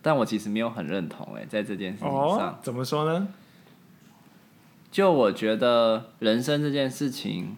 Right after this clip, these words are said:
Speaker 1: 很难去区分成功跟失败，即便我这辈子就是，我就是一个性格很忧郁的人，我常常会想到很负面的事情，会，会想说人活着到底是要干嘛，也觉得自己的人生没有什么意义或价值，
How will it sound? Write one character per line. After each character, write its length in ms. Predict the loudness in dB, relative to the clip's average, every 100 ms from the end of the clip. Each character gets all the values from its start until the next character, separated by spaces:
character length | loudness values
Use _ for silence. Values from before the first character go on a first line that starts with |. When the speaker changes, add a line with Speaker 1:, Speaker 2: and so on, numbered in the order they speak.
| -16 _ _ -4
Speaker 1:
很 160 | 0
难 180 | 2 0
去 160 | -2 -4
区 260 | -2 -2
分 220 | 0 -2 -4
成 240 | -6 -6
功 220 | -4 -4
跟 240 | -4 -6 -8
失 320 | -10 -12 -8
败， 260 | -4 -4 -4 -14 _ -20 -20 _ _ _ _ _
即 200 | -4 0
便 180 | 2 2
我 160 | 2 2
这 240 | 2 0
辈 340 | 0 2 2
子 240 | 0 -2 -4
就 220 | -2 -4
是， 340 | -4 -4 -4 -4
我 140 | -6
就 100 | -4
是 140 | -2 -2
一 80 | 0
个 200 | 0 -2
性 280 | -2 -2
格 160 | 0 -2
很 160 | -4 -4
忧 200 | -2 -2
郁 140 | -2
的 140 | -4 -6
人， 180 | -6
我 80 | -8
常 240 | -6 -6 -4
常 280 | -4 -6
会 160 | -6 -6
想 240 | -6 -6
到 100 | -6
很 160 | -6 -8
负 180 | -8 -8
面 200 | -6 -8
的 80 | -8
事 180 | -10
情， 320 | -12 -12 -14 -10
会， 260 | -6 -4 -6 -10 -20 -20 _
会 120 | -6 -4
想 220 | -4 -8
说 180 | -6 -6
人 140 | -6
活 160 | -6 -6
着 100 | -6
到 140 | -6
底 100 | -8
是 120 | -8
要 100 | -8
干 260 | -6 -8 -8
嘛， 140 | -8
也 80 | -10
觉 140 | -8
得 60 | -8
自 140 | -4
己 80 | -2
的 60 | 0
人 180 | -2 -4
生 200 | -6 -6
没 140 | -6
有 120 | -8
什 140 | -10 -12
么 160 | -12
意 220 | -10 -8 -8
义 20 |
或 220 | -10 -12
价 280 | -10 -10 -12
值， 160 | -16 -20